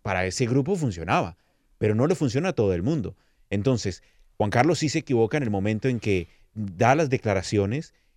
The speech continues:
Eh, de todas formas, sí, de to-, sí vale la pena mencionar que puede que no haya recibido la respuesta que él quería de los jugadores, y puede que los jugadores no hayan tenido la actitud necesaria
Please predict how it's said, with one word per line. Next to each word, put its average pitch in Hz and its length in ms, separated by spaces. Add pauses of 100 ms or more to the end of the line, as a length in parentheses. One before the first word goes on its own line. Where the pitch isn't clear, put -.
(140)
Eh, 107 540
de 123 120
todas 160 260
formas, 147 380
sí, 143 220
de 165 160
to-, 131 320
sí 135 240
vale 143 240
la 131 160
pena 117 240
mencionar 107 420
que 98 280 (840)
puede 156 300
que 156 140
no 127 380
haya 160 280
recibido 123 600
la 113 160
respuesta 117 520
que 110 180
él 113 100
quería 113 340
de 110 60
los 101 140
jugadores, 92 680 (380)
y 117 100
puede 151 220
que 185 100
los 147 100
jugadores 123 420
no 147 60
hayan 139 220
tenido 123 240
la 135 80
actitud 127 380
necesaria 131 840